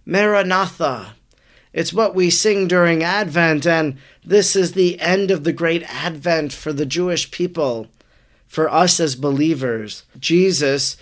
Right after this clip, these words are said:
being conceived in the womb of Mary. And then we have the instruction of Our Lady today.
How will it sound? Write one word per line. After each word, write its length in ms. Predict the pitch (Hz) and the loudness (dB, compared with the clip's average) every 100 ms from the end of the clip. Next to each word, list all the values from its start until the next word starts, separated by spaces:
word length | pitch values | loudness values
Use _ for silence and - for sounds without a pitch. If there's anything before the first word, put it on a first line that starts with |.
| - - _ | -20 -20 _
being 240 | 151 160 | 0 0
conceived 580 | 156 156 139 170 165 160 | 0 -2 -2 2 2 2
in 120 | 165 | 2
the 100 | 160 | 2
womb 320 | 143 147 151 147 | 2 2 2 0
of 200 | 139 135 | -2 -4
Mary. 680 | 135 139 131 117 107 98 - _ _ _ _ _ _ _ _ _ _ _ _ _ _ _ _ _ _ _ _ - | -2 -2 -2 -4 -8 -14 -18 _ _ _ _ _ _ _ _ _ _ _ _ _ _ _ _ _ _ _ _ -6
And 160 | 175 | 0
then 180 | 247 277 | 2 2
we 100 | 285 | 2
have 240 | 208 196 | 2 2
the 120 | 170 165 | 2 0
instruction 600 | 147 - 156 151 147 151 | 0 2 4 4 2 -2
of 120 | 139 | 0
Our 140 | 139 | 2
Lady 380 | 127 117 117 117 | 0 -2 -4 -6
today. 480 | - 110 98 92 | -8 -10 -12 -14